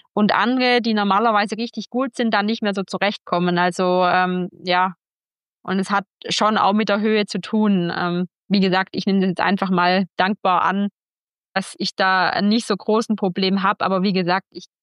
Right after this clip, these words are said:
kann auch Höhentraining machen ohne Ende und hab das Gefühl, es bringt mir nicht so viel. Von daher war ich jetzt bei den Trainingslagern dabei, aber ja, es war dann halt wie immer. Ich hab halt normal trainiert, aber hab nicht wirklich einen Unterschied gemerkt.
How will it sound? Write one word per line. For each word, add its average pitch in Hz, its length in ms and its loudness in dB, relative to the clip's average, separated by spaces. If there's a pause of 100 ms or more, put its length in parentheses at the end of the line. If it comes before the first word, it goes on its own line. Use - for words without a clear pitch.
(180)
kann 202 440 0
auch 196 240 2
Höhentraining 208 540 2
machen 196 260 0
ohne 202 300 0
Ende 196 240 0
und 196 140 2
hab 196 180 0
das - 160 -6
Gefühl, 196 380 2
es - 320 -2
bringt 202 300 2
mir 180 160 4
nicht 190 260 4
so 190 120 2
viel. 180 380 2 (540)
Von 196 140 2
daher 190 280 2
war 185 220 2
ich - 80 -6
jetzt - 260 -6
bei 196 140 2
den 190 100 0
Trainingslagern 202 800 0
dabei, 190 580 0
aber 180 440 -2
ja, 170 320 -2
es - 100 -14
war 180 160 0
dann 180 160 -4
halt 175 220 -4 (100)
wie 185 160 -4
immer. 180 340 0
Ich - 100 -12
hab 175 140 0
halt 180 260 0 (460)
normal 214 300 2
trainiert, 226 300 0
aber 190 180 2
hab 190 160 0
nicht 185 160 -6
wirklich 175 240 -8
einen - 80 -6
Unterschied 175 380 -2
gemerkt. 165 420 -2